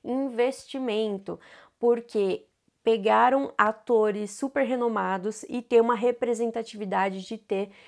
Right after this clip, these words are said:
atores negros sendo protagonistas. Então, a figura da neta do Jeronicus Jango,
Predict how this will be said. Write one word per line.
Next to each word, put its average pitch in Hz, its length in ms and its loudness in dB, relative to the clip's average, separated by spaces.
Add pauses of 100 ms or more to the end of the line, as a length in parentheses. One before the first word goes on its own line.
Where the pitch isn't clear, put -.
(180)
atores 202 500 -4
negros 202 760 -4 (240)
sendo 202 600 -2
protagonistas. 208 1160 -4
Então, 208 540 -6
a 202 140 -4
figura 233 480 -2
da 220 160 2
neta 214 480 -2
do 202 180 -6
Jeronicus 196 580 -4
Jango, 185 540 -4